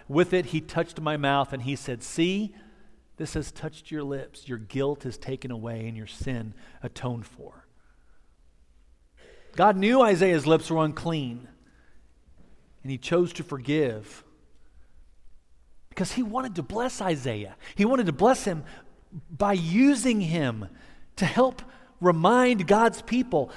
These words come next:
that they had forgotten that the world they were creating with their words and the actions was supposed to be God-centered, but it was turning out to be completely the opposite. In fact,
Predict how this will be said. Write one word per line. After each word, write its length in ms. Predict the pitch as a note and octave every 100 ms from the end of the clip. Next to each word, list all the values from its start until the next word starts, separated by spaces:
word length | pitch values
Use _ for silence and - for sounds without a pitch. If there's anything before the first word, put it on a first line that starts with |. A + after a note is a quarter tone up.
| -
that 200 | F3+ F3+
they 100 | A#3+
had 160 | A3
forgotten 840 | - F3 C#3+ B2 F#3+ B3 - C3+ G#2 - - - _ _ -
that 120 | F3
the 100 | F#3
world 360 | E3 F3 A3 G#3
they 100 | G3+
were 140 | G3+
creating 560 | G3+ - F#3 G#3 G#3 E3+
with 160 | D#3 D#3
their 100 | D#3+
words 400 | D3 G#3 A3+ F3
and 100 | F#3
the 140 | F3
actions 540 | G3 A3+ - E3 C3 - -
was 140 | F#3+
supposed 260 | - C4 -
to 40 |
be 100 | A3+
God-centered, 760 | G3+ A#3+ B3 - C#4+ B3 G#3 C#3 -
but 100 | -
it 160 | B3+ B3+ - - - -
was 100 | G3
turning 380 | - B3+ C4 B3+
out 180 | C4+
to 80 | C4
be 160 | A3 A#3+
completely 800 | A#3 A3 - - B3 B3+ G#3 G3+
the 200 | F#3+ F#3
opposite. 680 | F#3+ B3+ C4 F3+ - - - - - _ - - - - - _ _ _
In 100 | G3
fact, 340 | G3+ B3+ C4